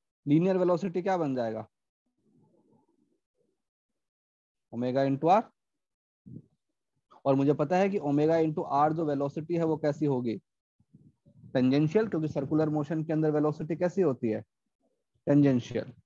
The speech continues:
तो इस छोटे से object का जो angular momentum है, डीएल, क्या बन जाएगा? अभी हमने क्या किया है, एमवी कहाँ गया,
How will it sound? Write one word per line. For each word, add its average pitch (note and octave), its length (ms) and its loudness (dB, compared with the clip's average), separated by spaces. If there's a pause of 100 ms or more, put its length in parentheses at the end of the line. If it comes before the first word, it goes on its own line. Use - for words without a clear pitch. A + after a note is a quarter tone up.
(420)
तो E3+ 120 4
इस G#3 300 6
छोटे F3 440 8
से G#3 240 6
object D3 720 0
का D3 160 4
जो D#3+ 160 0
angular C#3+ 380 2
momentum B2+ 440 0
है, C3 80 -2
डीएल, A#2+ 400 2 (880)
क्या E3 120 2
बन D#3+ 160 2
जाएगा? C#3 240 0
अभी C#3 160 0
हमने D3+ 200 0
क्या E3+ 160 0
किया D3+ 200 -2
है, A#2+ 240 -6
एमवी F3 800 0 (280)
कहाँ D3 360 -2
गया, B2 220 -4